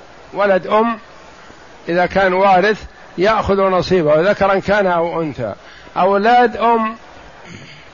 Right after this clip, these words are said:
ثلاثة ذكور وأربع إناث أو أقل أو أكثر سوا سوا، ولد الأم بحسب عددهم، والثلث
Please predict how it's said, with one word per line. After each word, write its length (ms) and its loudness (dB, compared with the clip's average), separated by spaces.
ثلاثة 420 2
ذكور 460 2
وأربع 580 2
إناث 320 2
أو 240 2
أقل 480 2
أو 220 0
أكثر 420 -2
سوا 340 0
سوا، 300 -4
ولد 300 -4
الأم 380 -4
بحسب 380 2
عددهم، 640 0
والثلث 720 -2